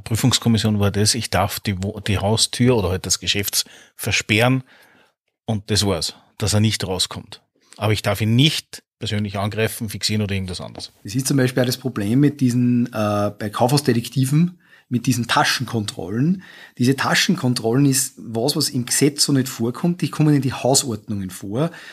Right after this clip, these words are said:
Speaker 2: Und das sind so allgemeine Geschäftsbedingungen, wo ich mich auch manchmal frage, ich habe mich noch nie damit beschäftigt, ob das, wenn man sich's ansehen würde, wirklich ein Thema ist. Also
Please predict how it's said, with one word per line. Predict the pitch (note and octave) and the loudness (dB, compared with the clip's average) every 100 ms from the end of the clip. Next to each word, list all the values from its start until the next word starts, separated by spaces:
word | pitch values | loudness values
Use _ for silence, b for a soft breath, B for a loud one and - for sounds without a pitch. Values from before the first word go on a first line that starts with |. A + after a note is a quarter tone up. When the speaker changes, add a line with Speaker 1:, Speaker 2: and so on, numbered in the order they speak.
| B | B
Speaker 2:
Und | C3 B2 C3+ | -12 -2 2
das | C3+ - | 4 4
sind | D3+ | 4
so | C#3+ C#3+ B2+ | 4 0 0
allgemeine | B2+ D#3+ C3+ C3+ | 2 4 6 4
Geschäftsbedingungen, | C#3 B2 A#2+ - D3 C#3 C#3+ C3+ B2 | 2 0 0 0 0 2 2 0 0
wo | B2+ | 2
ich | |
mich | C3+ - | 2 2
auch | G#2 | 2
manchmal | B2+ G#2 B2 - | 2 2 -2 -2
frage, | C3+ B2 A#2+ | -4 -2 0
ich | |
habe | A#2 | 0
mich | B2 | 2
noch | |
nie | C3 | 2
damit | C3+ B2+ A#2+ | 2 0 -4
beschäftigt, | B2 G#2 B2 D#3 - A#2 B B - | -8 -6 -4 -4 -6 -18 B B -10
ob | B2+ C3+ - | -8 -8 -2
das, | A#2+ B2 D3+ | 2 4 4
wenn | A2+ B2 | 2 0
man | |
sich's | B2 C3 - | 0 -4 -8
ansehen | G#2 B2 D#3+ - C3 B2 | -2 2 2 4 2 2
würde, | C3 D#3+ C#3 G2+ F2+ _ _ _ _ _ _ _ _ _ _ _ _ _ _ _ _ - | 4 4 2 -2 -6 _ _ _ _ _ _ _ _ _ _ _ _ _ _ _ _ -20
wirklich | B2 B2+ E3 E3+ C#3+ C3 | -4 2 2 2 -2 -2
ein | - | -4
Thema | A2 A2+ G2+ | -2 -2 -2
ist. | A2 | -4
Also | A2 | -6